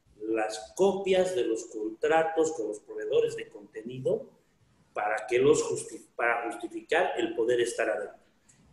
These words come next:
No sé si es mucho tiempo que ha pasado respecto a este tema, porque sabía de temas de Roku que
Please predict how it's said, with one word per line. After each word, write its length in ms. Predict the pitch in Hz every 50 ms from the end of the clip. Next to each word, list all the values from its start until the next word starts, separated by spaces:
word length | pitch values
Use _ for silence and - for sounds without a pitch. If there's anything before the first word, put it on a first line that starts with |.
| - -
No 140 | 180 185 180
sé 120 | - 262
si 160 | 262 - 294
es 140 | 269 - 226
mucho 360 | 233 269 285 - - 226 226
tiempo 280 | - 220 226 226 214 185 -
que 80 | 190
ha 80 | 185 185
pasado 500 | 180 160 165 185 185 185 190 185 - -
respecto 380 | - - - 165 156 160 - 160
a 20 |
este 180 | 160 - 156 156
tema, 320 | - 151 151 185 214 -
porque 180 | - - - -
sabía 320 | 131 117 123 135 143 135
de 100 | 123 120
temas 360 | - - 135 139 127 131 - - - - _ -
de 100 | - 120
Roku 320 | 120 143 143 139 139 -
que 120 | - 120